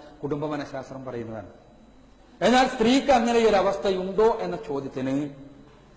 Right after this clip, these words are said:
ശാസ്ത്രജ്ഞന്മാർ പറയുന്നതില്ല എന്നാണ്. നമുക്ക് അനുഭവം ഇല്ലാത്തതുകൊണ്ട് നമുക്ക് പറയാൻ വയ്യല്ലോ. സ്ത്രീകളാണ് പറയേണ്ടത്.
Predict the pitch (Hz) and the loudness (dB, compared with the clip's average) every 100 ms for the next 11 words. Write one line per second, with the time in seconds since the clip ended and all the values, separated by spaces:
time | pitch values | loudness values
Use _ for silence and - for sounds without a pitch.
0 | - - 175 208 - 285 - 233 269 311 | -6 2 4 4 4 2 2 2 4 6
1 | 277 214 175 170 165 165 175 170 160 160 | 6 4 4 2 2 0 0 0 2 0
2 | 160 151 156 160 160 156 170 160 151 156 | 0 -2 -2 -2 -2 -2 -2 -2 -2 -4
3 | 151 156 147 143 139 131 131 131 120 113 | -6 -8 -8 -8 -8 -6 -8 -10 -8 -8
4 | 110 - - - - - - - - - | -8 -12 -14 -14 -14 -14 -14 -16 -18 -18
5 | - - - - - - 220 240 240 214 | -20 -20 -20 -20 -10 2 4 6 4 4
6 | 185 185 180 151 - - | 2 2 2 0 -6 -12